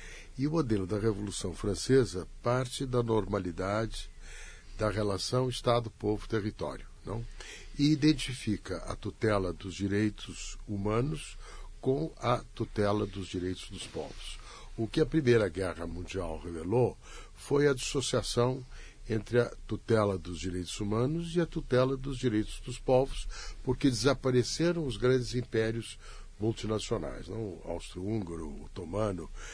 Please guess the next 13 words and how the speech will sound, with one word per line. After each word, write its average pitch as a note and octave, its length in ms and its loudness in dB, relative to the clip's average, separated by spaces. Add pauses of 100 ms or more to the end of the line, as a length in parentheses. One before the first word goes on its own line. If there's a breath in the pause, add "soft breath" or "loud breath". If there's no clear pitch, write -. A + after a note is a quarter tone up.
(220 loud breath)
eh, F#2 360 -4
czarista. F#2 720 -2 (340 loud breath)
E B2+ 160 8
aí D3 220 8
você E3+ 340 2
passou C#3+ 540 0
a B2 40 2
ter F2+ 360 -2 (260)
minorias, G#2+ 920 0 (580 loud breath)
eh, G2 320 0 (140)
que A#2 380 2
integravam G#2 840 2
estados D3+ 840 2